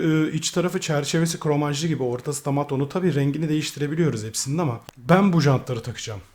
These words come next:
Advan R S D F. Daha önceden bu jantlardan takmıştık. E, biliyorum. Ama burada, e, jantların biraz içeri doğru olması da, e, bence görüntüyü fena yapmıyor. Zaten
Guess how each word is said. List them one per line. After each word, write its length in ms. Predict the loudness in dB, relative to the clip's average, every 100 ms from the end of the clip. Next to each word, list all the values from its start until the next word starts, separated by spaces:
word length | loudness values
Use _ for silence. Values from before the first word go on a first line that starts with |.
| _ _
Advan 560 | -2 0 0 -2 -2 -2
R 120 | -2
S 160 | -2 -6
D 200 | -8 -8
F. 140 | -6
Daha 160 | -2 -2
önceden 320 | 0 0 0
bu 80 | 0
jantlardan 560 | -2 0 -2 -2 -2
takmıştık. 600 | -4 -8 -8 -10 -12 -20 _ -20 -20 -20 -12 0
E, 380 | 2 2 0
biliyorum. 440 | 0 2 2 0 -6 -18 -20 -6
Ama 280 | 4 6 6
burada, 500 | 4 4 6 6 4 2
e, 120 | 0
jantların 460 | 2 0 0 2 4
biraz 160 | 2
içeri 300 | 0 0 0
doğru 160 | 2 2
olması 400 | 0 -4 -4 -2
da, 200 | -2 -4 -12 -20 -16 -2
e, 40 | 0 2 0 -2 -4 -4 -8 -14 -14 -4
bence 260 | 0 2 2
görüntüyü 460 | 2 2 2 0 -2
fena 300 | 2 2 4
yapmıyor. 520 | 2 0 0 0 0
Zaten 600 | -2 0 0 2 0